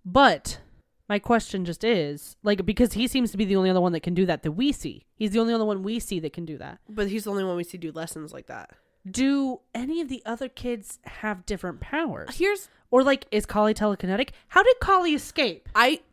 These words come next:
Speaker 2: I don't know. I, which I have a comment in the last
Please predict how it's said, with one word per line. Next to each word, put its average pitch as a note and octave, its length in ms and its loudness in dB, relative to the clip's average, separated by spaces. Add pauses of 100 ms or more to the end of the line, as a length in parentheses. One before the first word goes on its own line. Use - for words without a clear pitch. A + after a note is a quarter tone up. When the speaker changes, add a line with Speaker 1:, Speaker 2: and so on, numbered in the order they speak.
(260)
Speaker 2:
I G3+ 60 -2
don't G#3 120 -2
know. F#3 140 -4 (420)
I, B3 360 6
which G#3+ 340 -4
I G3+ 100 0
have G3 200 -4
a F#3+ 240 -4
comment F3+ 360 -6
in F3 200 -10 (100)
the F3+ 80 -10
last E3+ 360 -8